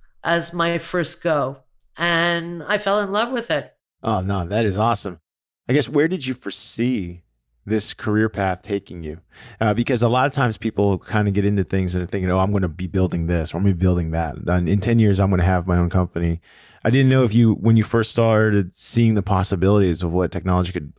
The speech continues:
Speaker 2: unlock, if you had a, like, a ten-year vision for where you were gonna be.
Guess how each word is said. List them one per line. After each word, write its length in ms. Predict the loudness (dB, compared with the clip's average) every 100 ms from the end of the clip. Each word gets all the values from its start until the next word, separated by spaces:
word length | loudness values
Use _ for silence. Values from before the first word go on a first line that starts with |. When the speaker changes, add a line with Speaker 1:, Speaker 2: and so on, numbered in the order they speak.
| -2
Speaker 2:
unlock, 600 | 0 2 0 0 -2 -10 _ _
if 120 | 0
you 200 | 4 4
had 340 | 4 4 2
a, 300 | 2 0 -2 -8 _ _ _ _ _
like, 120 | -6
a 160 | -6 -10 _ _ _
ten-year 360 | -4 -2 0 -2
vision 380 | 0 -2 -2 -4
for 120 | -2
where 140 | 0
you 140 | 2 0
were 80 |
gonna 180 | 0 -2
be. 300 | -2 -6 -8